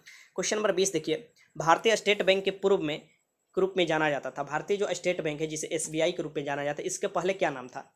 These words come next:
किस नाम से ये जाना जाता था पूर्व में, ये याद रखना है आपको। तो ये नाम जाना जाता था आपको इम्पीरियल बैंक of इंडिया के नाम से, इम्पीरियल बैंक of इंडिया के नाम से उन्नीस सौ पचपन से पहले ये जाना जाता था। तो आपको बीस के आंसर क्या हो जाएगा? सी हो जाएगा।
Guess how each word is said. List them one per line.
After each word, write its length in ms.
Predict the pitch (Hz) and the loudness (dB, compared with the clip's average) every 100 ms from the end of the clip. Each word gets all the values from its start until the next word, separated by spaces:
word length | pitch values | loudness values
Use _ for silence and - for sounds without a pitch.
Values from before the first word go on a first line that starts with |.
| _ - | _ -6
किस 160 | 185 | -4
नाम 140 | 170 170 | -4 -4
से 120 | 160 | -4
ये 100 | 160 | -2
जाना 200 | 151 156 | 0 -2
जाता 200 | 147 151 | -4 -6
था 100 | 147 | -8
पूर्व 200 | 160 156 | -6 -4
में, 100 | 160 | -4
ये 120 | 151 | -4
याद 260 | 151 143 143 | -4 -4 -6
रखना 220 | 143 147 | -10 -10
है 100 | 139 | -10
आपको। 240 | 135 190 240 - - | -8 -10 -10 -18 -8
तो 60 | 170 | 2
ये 120 | 185 | 4
नाम 180 | 175 185 | 6 4
जाना 200 | 170 170 | 2 2
जाता 220 | 160 160 | 0 0
था 100 | 151 | -2
आपको 220 | 156 180 | -4 -4
इम्पीरियल 520 | 170 156 151 156 170 165 | -6 -8 -6 -2 -2 -2
बैंक 260 | 147 147 | -4 -4
of 180 | 143 147 | -6 -6
इंडिया 300 | 135 139 131 | -10 -6 -6
के 120 | - | -6
नाम 140 | 131 139 | -12 -8
से, 260 | 151 - 160 | -10 -10 -12
इम्पीरियल 420 | 156 156 151 160 | -8 -6 -2 -2
बैंक 220 | 156 151 | -2 -6
of 160 | 147 151 | -8 -6
इंडिया 260 | 151 156 | -4 -4
के 80 | 156 | -2
नाम 140 | 147 147 | -6 -6
से 100 | 156 | -8
उन्नीस 140 | 147 | -8
सौ 60 | 131 | -8
पचपन 260 | 143 151 | -8 -8
से 100 | 147 | -10
पहले 220 | 143 139 | -8 -8
ये 120 | 139 139 | -8 -8
जाना 200 | 139 139 | -8 -6
जाता 220 | 135 127 | -8 -8
था। 260 | 208 - _ - - - - | -12 -16 _ -20 -20 -6 2
तो 60 | |
आपको 300 | 160 - 180 | 2 2 -4
बीस 220 | 160 170 | -2 -2
के 80 | 165 | -2
आंसर 180 | 156 160 | -6 -4
क्या 120 | 156 | -2
हो 40 | 151 | 0
जाएगा? 160 | 170 | 0
सी 220 | 185 156 | -2 -4
हो 120 | 143 139 | -8 -10
जाएगा। 340 | - - | -10 -10